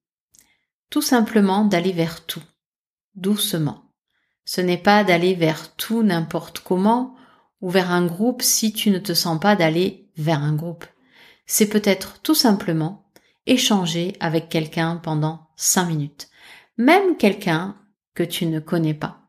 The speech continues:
Imaginons que tu as un animal de compagnie, un chien, que tu le sortes régulièrement. Eh bien, si tu croises une personne avec un chien,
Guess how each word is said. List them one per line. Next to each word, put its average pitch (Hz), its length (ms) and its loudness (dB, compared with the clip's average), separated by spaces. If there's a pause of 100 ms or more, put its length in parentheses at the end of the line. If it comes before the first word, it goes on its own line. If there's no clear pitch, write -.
(680)
Imaginons 185 680 2
que 220 120 -2
tu 180 240 -2
as - 20 2
un 175 100 0
animal 170 440 0
de 165 100 -2
compagnie, 180 640 0
un 185 100 0
chien, 269 480 0
que 208 60 -10
tu - 240 -8
le 165 240 -4 (320)
sortes 208 420 2
régulièrement. 156 840 -2 (720)
Eh - 80 -6
bien, 220 200 6
si 220 140 -2
tu 233 120 0
croises 226 260 4
une 208 140 6
personne 208 400 2
avec 160 300 -2
un 165 120 -2
chien, - 480 -2